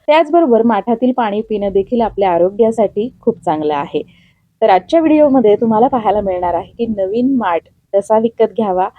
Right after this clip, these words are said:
तो मातीचाच आहे की नाही ते कसं ओळखावं, त्यानंतर माठ घरी आणल्यावर तो कशा पद्धतीने स्वच्छ करावा, माठातील पाणी अगदी फ्रीजपेक्षाही जास्त चांगलं थंड राहील यासाठी कोणती ट्रिक वापरावी, तुमच्याकडे जर जुना माठ असेल, त्यामध्ये पाणी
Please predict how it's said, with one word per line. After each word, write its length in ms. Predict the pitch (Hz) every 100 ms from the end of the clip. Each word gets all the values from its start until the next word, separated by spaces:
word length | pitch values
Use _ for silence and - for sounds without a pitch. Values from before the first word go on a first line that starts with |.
| _ _ -
तो 60 | 277
मातीचाच 580 | 269 262 277 277 277
आहे 200 | 254 240
की 140 | 220 214
नाही 140 | 202
ते 100 | 190
कसं 280 | 190 196 220
ओळखावं, 540 | 214 190 - 165 180 190
त्यानंतर 400 | 208 226 233 247
माठ 240 | 233 233
घरी 240 | 240 269
आणल्यावर 480 | 269 240 220 190 190
तो 120 | 185 190
कशा 200 | 190 -
पद्धतीने 460 | 226 196 196 202 196
स्वच्छ 300 | 185 175 208
करावा, 380 | 185 175 165 165 _ _ _
माठातील 380 | 269 262 320 330 302
पाणी 240 | 277 262
अगदी 220 | 240 233 262
फ्रीजपेक्षाही 800 | - 277 320 302 - - 294 294 240
जास्त 340 | 240 254 269
चांगलं 340 | 262 240 226 233
थंड 280 | 262 208 202
राहील 400 | 220 214 202 202
यासाठी 400 | 202 220 240 254
कोणती 420 | 240 226 202 240
ट्रिक 260 | 247 233 220
वापरावी, 460 | 190 175 170 165 185 - - -
तुमच्याकडे 460 | 254 240 277 277 262
जर 140 | 247
जुना 280 | 202 214 226
माठ 240 | 254 247 220
असेल, 320 | 220 196 190
त्यामध्ये 440 | 202 202 208 202
पाणी 260 | 202 202 208